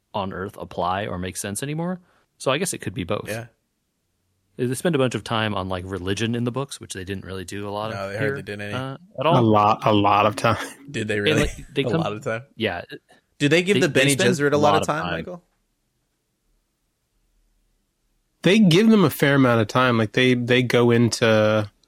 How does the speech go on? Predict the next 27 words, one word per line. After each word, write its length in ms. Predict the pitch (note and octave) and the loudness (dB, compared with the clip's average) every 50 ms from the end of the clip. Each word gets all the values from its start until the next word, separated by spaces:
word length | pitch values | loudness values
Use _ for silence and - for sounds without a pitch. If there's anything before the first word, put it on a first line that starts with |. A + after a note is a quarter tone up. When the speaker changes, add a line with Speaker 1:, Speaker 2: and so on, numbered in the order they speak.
| _ _ _ _ _ - | _ _ _ _ _ 0
Speaker 3:
a 80 | C#3 | 0
good 280 | A2+ G#2 - C3+ B2+ A#2 | 2 4 2 2 2 2
bit 160 | B2+ B2+ A#2 | 2 2 2
of 100 | A2+ G#2+ | 2 2
their 160 | - A#2 G#2+ | 2 0 0
history, 680 | G#2 - - B2 - - - C3+ B2+ A#2+ A2+ A#2 A#2 A#2 | 2 2 0 0 0 0 2 2 4 4 4 4 4 4
Speaker 2:
Oh, 120 | A#2 A2+ | 4 2
yeah, 100 | A#2 A#2 | 2 2
okay. 340 | G2 A2+ A2 A2 A2 A2 A2 | 2 2 2 2 2 2 0
Speaker 3:
and 320 | A2 A2 A2 A2 G#2+ - - - - _ _ _ _ _ _ _ _ | 2 2 2 0 0 -2 -8 -10 -14 _ _ _ _ _ _ _ _
the, 320 | - A#2 A2 G#2+ G#2+ G#2+ G#2 G#2+ A2+ A2+ | -2 0 0 2 0 0 0 0 0 2
there, 260 | A#2 A#2 A2+ A2+ A#2+ | 4 4 4 4 4
there 220 | - B2+ A#2+ A#2+ A2 | 4 4 4 6 4
are 60 | A2 | 4
constant 720 | A2 - - - D3 C#3+ C#3+ C#3+ - - - C#3 A#2+ A2+ A#2 | 2 0 0 2 2 4 4 2 0 0 0 2 4 4 4
mentions, 720 | A#2+ A#2+ A#2+ B2+ A#2+ - - B2 A2+ A2 A2 A2+ - - - - - - _ _ _ _ _ _ | 4 6 6 4 4 4 2 2 2 2 2 0 -2 -4 -12 -18 -20 -20 _ _ _ _ _ _
um, 680 | - A#2 A2 G#2+ G#2 G#2 G#2 G#2 G#2 G#2 G#2+ G#2+ A2 A2 - _ _ _ _ _ _ _ _ _ | 0 0 0 0 0 -2 -2 -4 -4 -4 -6 -6 -8 -10 -12 _ _ _ _ _ _ _ _ _
in 180 | - A#2+ A2+ G#2+ | 2 4 4 4
the 300 | A2 A2 A2 G#2+ G#2+ A2 | 4 4 2 0 0 -2
scenes 500 | G#2+ - - - C3+ B2 A#2+ A#2 A2+ G#2+ | -2 -4 0 2 2 4 6 4 4 4
with 120 | A#2+ G#2+ G#2+ | 2 2 2
Lady 300 | A2+ A2+ G#2+ G#2 A2 A2 | 2 2 4 4 4 4
Jessica 680 | G#2+ A#2+ A2 G#2 - - G2+ - - A2+ G#2+ - - - | 4 2 0 0 0 -2 -4 0 0 0 0 0 -2 0
of 540 | - C3 A#2 A2 A2 A2 A2 G#2+ G#2+ G#2 - _ - _ _ _ _ | 0 2 2 4 2 2 2 2 0 0 -4 _ -20 _ _ _ _
the 360 | - B2 A2+ A#2 G#2+ G#2+ G#2 - _ _ | -8 -2 2 2 4 4 2 0 _ _
preconditioning 1700 | - - - - - C3 B2+ B2+ C3 C3 B2+ B2 A#2 - - A#2 A2+ A2 G#2 A2+ A2 G#2 - - B2+ A#2+ A#2+ B2 B2 B2+ C3+ C#3 C3+ - | -10 -10 -10 -2 2 4 4 6 6 6 4 4 2 2 2 4 4 4 4 4 2 2 2 2 4 4 4 4 4 4 2 2 0 -2
Speaker 2:
Yep. 380 | A#2 A2 G#2 G#2 - _ _ | -4 -2 -2 -2 -4 _ _